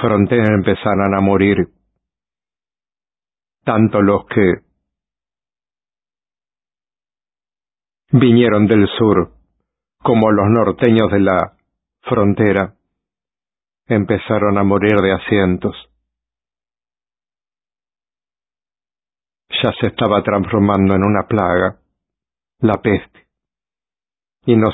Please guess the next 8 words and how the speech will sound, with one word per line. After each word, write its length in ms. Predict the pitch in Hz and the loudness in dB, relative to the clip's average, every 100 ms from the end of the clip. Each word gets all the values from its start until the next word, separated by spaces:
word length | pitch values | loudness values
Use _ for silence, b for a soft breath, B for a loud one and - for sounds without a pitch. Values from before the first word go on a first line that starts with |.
| - | -2
sabíamos 460 | 98 107 104 104 | 0 0 0 -2
cómo 280 | - 107 95 | -2 0 0
pararla. 560 | 98 92 87 90 90 - _ _ _ _ _ _ _ _ _ _ _ _ _ _ _ _ _ _ _ _ _ _ _ _ _ _ _ _ _ _ _ _ _ - - | 0 0 0 0 -4 -6 _ _ _ _ _ _ _ _ _ _ _ _ _ _ _ _ _ _ _ _ _ _ _ _ _ _ _ _ _ _ _ _ _ -20 -2
Los 280 | 107 98 | 2 2
del 180 | 104 104 | 2 2
norte 280 | 123 107 104 | 2 2 -2
estaban 380 | - 113 107 101 | -2 -2 0 0
resentidos, 800 | 110 - 110 104 123 107 90 | -2 -2 0 0 2 2 2